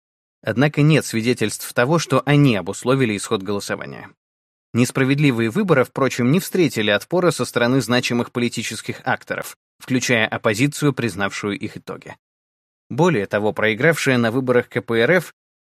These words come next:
позднее сменила тактику, объявив лозунг «Врастание во власть», и позднее уже не представляла сколько-нибудь значимой угрозы для правящей группы.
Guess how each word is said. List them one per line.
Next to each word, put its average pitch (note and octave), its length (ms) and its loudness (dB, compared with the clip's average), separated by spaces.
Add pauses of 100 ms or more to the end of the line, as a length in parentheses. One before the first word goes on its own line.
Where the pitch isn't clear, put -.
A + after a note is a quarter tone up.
позднее B2 420 4
сменила C#3+ 460 2
тактику, - 560 -4 (200)
объявив A2 480 -4
лозунг D3 460 2
«Врастание B2 640 0
во A#2+ 160 0
власть», - 440 -8 (360)
и C3 60 -2
позднее A3 420 4
уже G3 260 4
не F#3 100 2
представляла E3 640 0
сколько-нибудь A2+ 600 -2
значимой G#2+ 500 -2
угрозы C#3+ 420 0
для C3 160 0
правящей F#2+ 480 -6
группы. - 380 -18